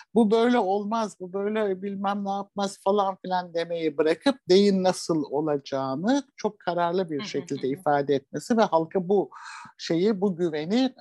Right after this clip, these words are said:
Speaker 1: e, bu umudu vermesi lazım. Eğer umutlar kaybolursa biraz önce konuştuğumuz model hızla devreye girer.
Speaker 2: Peki Nesrin Hanım, yayına katıldığınız ve bu krizi bizi, e, bizim için, izleyicilerimiz için biraz daha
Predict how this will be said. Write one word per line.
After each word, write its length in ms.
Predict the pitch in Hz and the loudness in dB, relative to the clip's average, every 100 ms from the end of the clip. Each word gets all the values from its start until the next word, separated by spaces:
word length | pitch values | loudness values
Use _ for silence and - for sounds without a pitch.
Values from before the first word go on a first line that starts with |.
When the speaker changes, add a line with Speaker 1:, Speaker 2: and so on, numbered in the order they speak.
| 165 | -8
Speaker 1:
e, 180 | 165 | -4
bu 240 | 170 - 180 | -2 -2 -2
umudu 640 | 180 165 156 156 254 262 - | -4 -4 -4 0 0 -2 -2
vermesi 560 | 170 170 156 156 - 127 | -2 -2 -4 -14 -10 -8
lazım. 340 | 120 123 - 160 | -8 -10 -8 2
Eğer 180 | 180 190 | 4 6
umutlar 520 | 208 220 - 220 220 | 6 2 2 2 2
kaybolursa 680 | 214 208 202 226 269 - 226 | 0 -2 -2 -4 -6 -6 -4
biraz 280 | 202 185 170 | -2 -4 -4
önce 260 | 175 - - | -10 -10 -8
konuştuğumuz 560 | 170 165 - 165 185 170 | -8 -8 -8 -4 -2 0
model 540 | 165 160 175 196 202 - - - - | 2 4 6 4 4 -6 -16 -16 -2
hızla 360 | - 180 175 180 | 4 4 4 4
devreye 460 | 160 143 139 127 123 | 4 4 2 0 -2
girer. 500 | 120 117 117 - - _ _ | -4 -6 -8 -14 -20 _ _
Speaker 2:
Peki 380 | - 226 - 190 | -12 -12 -10 -12
Nesrin 320 | 190 208 - | -12 -14 -12
Hanım, 200 | 196 190 - - - | -12 -12 -14 -18 -12
yayına 280 | 202 214 233 | -8 -6 -8
katıldığınız 840 | 226 214 - 170 180 170 196 - - - | -12 -16 -14 -14 -14 -16 -16 -20 -20 -8
ve 220 | 190 180 | -6 -6
bu 140 | 185 - | -12 -16
krizi 520 | 190 170 170 175 175 _ - - - - _ | -14 -16 -14 -12 -14 _ -20 -20 -20 -20 _
bizi, 200 | 180 185 185 | -16 -14 -8
e, 220 | 185 175 | -6 -6
bizim 220 | 175 185 | -10 -18
için, 360 | 165 - 170 180 | -18 -18 -20 -20
izleyicilerimiz 680 | 180 175 175 175 175 170 170 | -18 -14 -14 -12 -14 -14 -18
için 300 | 165 - 180 | -16 -18 -10
biraz 320 | 202 180 170 | -8 -8 -10
daha 280 | 175 170 180 | -12 -10 -12